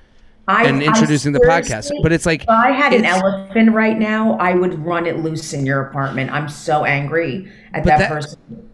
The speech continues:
Speaker 2: But that's the thing. It's like, I, listen, this isn't nine o'clock at night. I've actually switched
Speaker 1: <laughs>
Speaker 2: around my, I've actually switched around my schedule because when I do the live stream, I've, like, made it so I end at ten, thinking, like, ten o'clock, okay, lights out, I get it.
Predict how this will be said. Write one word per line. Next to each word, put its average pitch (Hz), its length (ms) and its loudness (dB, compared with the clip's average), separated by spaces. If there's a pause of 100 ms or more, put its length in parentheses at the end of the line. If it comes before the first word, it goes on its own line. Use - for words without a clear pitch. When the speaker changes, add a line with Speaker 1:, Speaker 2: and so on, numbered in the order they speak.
Speaker 2:
But 170 160 -4
that's 208 160 0
the 226 80 -2
thing. 196 160 0
It's 151 120 -4
like, 143 180 -6 (100)
I, 160 160 -16
listen, 135 280 -4
this 180 160 -4
isn't 208 200 -4
nine 139 200 -2
o'clock 120 240 -8
at 117 60 -10
night. 104 280 -14
I've 135 220 0
actually 147 420 -2
switched - 500 -6
Speaker 1:
<laughs> - 20 -6
Speaker 2:
around 123 200 -6
my, 123 220 -6
I've 147 140 2
actually 175 280 0
switched - 320 -6
around 127 140 -2
my 127 80 -6
schedule 131 560 -6
because 131 440 -8 (300)
when 131 100 -6
I 135 40 -2
do 139 120 -2
the 156 60 -4
live 127 300 -4
stream, 151 500 -6
I've, 127 160 -8
like, 120 180 -6
made 127 280 -4
it 123 100 -6
so - 180 -8
I 120 100 -4
end 117 300 -6
at 117 120 -8
ten, 123 420 -6
thinking, 120 400 -8
like, 117 240 -10
ten 220 180 -6
o'clock, 160 480 -4
okay, 139 340 -6
lights 131 360 -6
out, 123 240 -6
I 120 140 -6
get 110 220 -8
it. - 100 -14